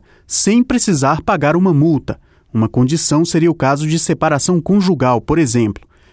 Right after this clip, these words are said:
E o locador também poderá requerer esse imóvel de volta, se pagar a multa que estiver acertada entre ambos, ou a multa que for estipulada pela Justiça, sendo que, nesse caso,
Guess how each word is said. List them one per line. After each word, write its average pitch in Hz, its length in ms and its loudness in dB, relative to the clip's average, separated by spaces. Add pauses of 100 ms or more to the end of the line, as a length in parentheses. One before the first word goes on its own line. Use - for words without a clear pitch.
(120)
E 113 60 -2
o 110 40 0
locador 131 540 0
também 135 360 0
poderá 147 440 -2
requerer 147 680 0
esse 190 280 -2
imóvel 135 360 2
de 170 140 0
volta, 135 480 -2 (340)
se - 300 0
pagar 151 380 0
a 170 80 2
multa 135 400 2
que - 120 -4
estiver 123 640 0
acertada 160 720 0
entre 160 300 2
ambos, 151 480 -2 (420)
ou 175 140 2
a 202 80 0
multa 180 340 2
que 202 140 -2
for 165 260 0
estipulada 160 560 0
pela 190 240 0
Justiça, 170 720 0 (260)
sendo 147 300 -2
que, 120 120 -4
nesse 113 260 -2
caso, 156 440 -2